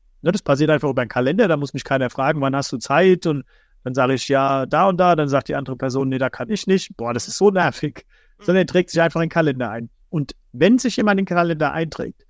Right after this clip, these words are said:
Speaker 1: dann erwarte ich, dass die Person die Disziplin hat und sich genau zu überlegen, was möchte sie überhaupt von mir. Und ich mache das auch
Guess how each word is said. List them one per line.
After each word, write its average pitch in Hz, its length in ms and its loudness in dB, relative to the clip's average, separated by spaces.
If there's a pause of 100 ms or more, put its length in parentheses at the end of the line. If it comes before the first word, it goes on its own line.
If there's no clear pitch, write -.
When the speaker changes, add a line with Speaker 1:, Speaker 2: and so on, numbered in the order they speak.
(320)
Speaker 1:
dann 135 180 2
erwarte 135 480 0
ich, 214 120 0
dass 185 160 -4
die 160 80 -4
Person 143 320 0
die 185 80 0
Disziplin 151 500 -2
hat 180 80 4
und 180 100 0
sich 151 200 -6
genau 131 260 0
zu - 120 -6
überlegen, 147 360 0
was 143 140 -2
möchte 151 260 -4
sie 117 60 -2
überhaupt 107 240 -6
von 127 120 -8
mir. 120 200 -10
Und 196 120 4
ich 240 120 2
mache - 140 2
das - 120 -6
auch 180 380 0